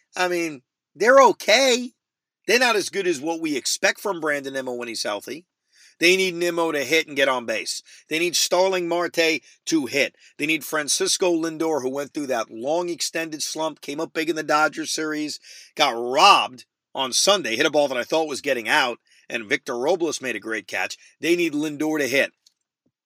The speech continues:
But more than that, the guy you circle, the guy you kind of put the name in bold and say, "That guy's got to hit," is Pete Alonso. He is their best player. He is their best slugger.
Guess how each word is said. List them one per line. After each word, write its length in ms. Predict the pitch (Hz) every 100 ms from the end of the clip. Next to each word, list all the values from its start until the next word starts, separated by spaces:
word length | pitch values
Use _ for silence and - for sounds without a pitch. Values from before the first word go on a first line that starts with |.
| _ _ - -
But 120 | 127
more 220 | 143 175
than 140 | 190
that, 300 | 196 208 175 -
the 80 | 113
guy 200 | 135 160
you 200 | 170 175
circle, 500 | - 185 - 147 - _ _ _ _ _
the 80 | -
guy 280 | 117 143 151
you 220 | 165 160
kind 280 | 143 165 160
of 100 | 135
put 180 | 180 175
the 80 | 151
name 320 | 151 170 165
in 160 | 160
bold 400 | 139 160 190 160
and 140 | 139 123
say, 220 | 139 131
"That 280 | 113 135 156
guy's 280 | 160 160 123
got 220 | 156 147
to 100 | 120
hit," 240 | 156 131 _ _ _
is 140 | - -
Pete 200 | 160 143
Alonso. 520 | 139 135 107 87 62 _ _ _ _ _ _
He 200 | - 151
is 140 | 160
their 160 | 127 147
best 300 | 139 135 -
player. 400 | 147 123 90 71 _ _
He 180 | - 147
is 160 | 151 123
their 180 | 147 139
best 280 | 139 131
slugger. 460 | - 143 127 92 76